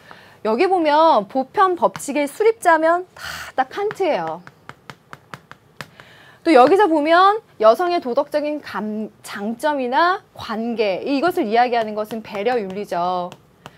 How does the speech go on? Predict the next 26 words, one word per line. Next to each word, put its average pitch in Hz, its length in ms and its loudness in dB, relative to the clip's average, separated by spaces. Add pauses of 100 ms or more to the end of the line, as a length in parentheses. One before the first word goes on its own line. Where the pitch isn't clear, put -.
(540)
배려윤리를 370 800 4
가진 254 340 -2
사람이 294 880 0
정의의 302 640 0
윤리를 247 260 0
이야기하는 220 480 2
칸트에게 339 680 0
무엇이라고 311 800 0
이야기를 220 400 -2
할 330 100 0
수 320 140 -10
있을까? 220 640 2 (320)
그러면 294 480 2 (240)
이 226 100 -4
사람들은 349 680 4
현실에서의 403 640 0
구체적인 330 560 -2
문제보다는 247 800 -2 (260)
추상적인 392 680 0
원리, 240 560 0
정의나 220 720 0 (240)
뭐 214 120 -2
이런 339 220 0
것들을 320 300 -2
이야기하는 190 500 -6
사람들이다라고 233 1000 -2